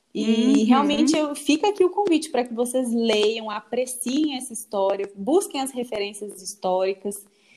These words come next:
Speaker 1: e, e procurem aplicar, né, esses
Speaker 2: Com
Speaker 1: princípios na
Speaker 2: certeza.
Speaker 1: própria vida, porque é isso que vai fazer a diferença, né?
Speaker 2: Com certeza. É isso, gente. História riquíssima, história sensacional.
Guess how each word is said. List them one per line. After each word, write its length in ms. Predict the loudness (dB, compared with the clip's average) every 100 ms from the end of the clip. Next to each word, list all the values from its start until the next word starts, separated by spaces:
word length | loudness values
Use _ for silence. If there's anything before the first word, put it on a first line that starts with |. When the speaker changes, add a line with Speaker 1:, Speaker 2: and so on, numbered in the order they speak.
| _ _ _ _ _ _
Speaker 1:
e, 400 | 0 2 2 0
e 80 | -2
procurem 500 | 2 0 2 0 0 -2
aplicar, 600 | -2 0 0 0 -2 0
né, 220 | -2 -2
esses 260 | -4 -4 -8
Speaker 2:
Com 40 | -4
Speaker 1:
princípios 560 | 0 2 0 0 0
na 100 | 0
Speaker 2:
certeza. 200 | -2 0
Speaker 1:
própria 300 | 0 0 0 -2
vida, 300 | -6 -6 -6
porque 160 | 2
é 80 | 2
isso 140 | 2
que 60 | -2
vai 140 | -4
fazer 260 | -4 -4 -2
a 40 | -4
diferença, 580 | -4 -6 -6 -8 -14
né? 160 | -14 -16 -20 _ _
Speaker 2:
Com 160 | -2 -2
certeza. 720 | -2 -4 -2 -2 -2 -8 -12 _ -12 -2
É 140 | 0
isso, 380 | 2 0 -2 0
gente. 580 | 2 2 0 -4 -6 -8 -14 -18 -18 -14 -16 -4
História 400 | -2 2 2 2
riquíssima, 840 | 0 -4 -6 -8 -6 -6 -8 -10 -10
história 420 | -10 -6 -6 -6
sensacional. 1080 | -8 -8 -8 -8 -8 -6 -8 -8 -8 -8 -10